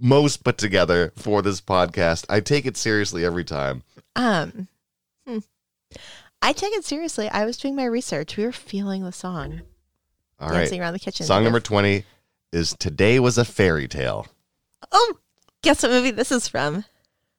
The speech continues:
Speaker 1: Um, Up.
Speaker 2: Valentine's Day.
Speaker 1: Okay, <laughs> so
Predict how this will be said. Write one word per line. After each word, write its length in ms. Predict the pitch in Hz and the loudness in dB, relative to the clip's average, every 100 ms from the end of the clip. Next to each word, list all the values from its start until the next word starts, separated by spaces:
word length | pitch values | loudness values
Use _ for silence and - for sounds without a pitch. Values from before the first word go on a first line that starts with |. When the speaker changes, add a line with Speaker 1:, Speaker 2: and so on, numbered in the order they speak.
| _ _ _ - | _ _ _ -2
Speaker 1:
Um, 500 | 92 95 90 92 87 - | 2 4 2 2 -2 0
Up. 260 | 95 - _ _ _ _ _ _ | 0 0 _ _ _ _ _ _
Speaker 2:
Valentine's 680 | - 269 381 403 370 254 233 | 2 4 6 6 4 4 4
Day. 400 | 214 175 165 208 _ _ _ _ _ _ _ _ _ _ _ _ - | 4 6 4 0 _ _ _ _ _ _ _ _ _ _ _ _ 0
Speaker 1:
Okay, 300 | 110 110 131 | 2 2 0
<laughs> 400 | - - - - | -2 -6 -10 -10
so 400 | 131 - 123 110 | -12 -4 0 0